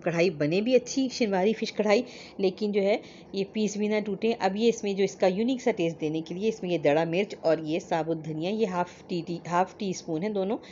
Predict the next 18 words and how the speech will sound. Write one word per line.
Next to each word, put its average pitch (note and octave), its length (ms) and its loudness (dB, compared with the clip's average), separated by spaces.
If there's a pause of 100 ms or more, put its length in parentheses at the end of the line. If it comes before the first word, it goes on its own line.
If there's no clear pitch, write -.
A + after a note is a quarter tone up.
(300)
ये F#3 140 0
मैंने F3+ 220 0
डाल D3 240 6
दिए G3+ 240 0
हैं B3+ 160 0 (600)
इसके G3 260 -4
अंदर। G#3+ 240 0 (420)
और F#3 140 4
ये G3 160 2
बस A3+ 180 -2
इनको, A3+ 240 0
बस C4 160 6
इसको C4 280 0
सिर्फ C4+ 360 0
पीसेस A#3 300 -4
को - 140 2
हल्का B3+ 260 4
हल्का B3+ 160 2